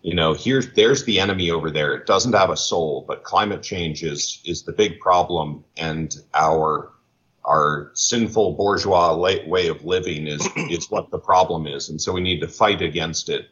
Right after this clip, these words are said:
together. Um, and the,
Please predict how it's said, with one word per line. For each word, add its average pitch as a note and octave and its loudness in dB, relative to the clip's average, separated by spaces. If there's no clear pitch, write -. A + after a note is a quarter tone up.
together. D#2+ -2
Um, C#2 -4
and D#2+ -2
the, D#2+ -2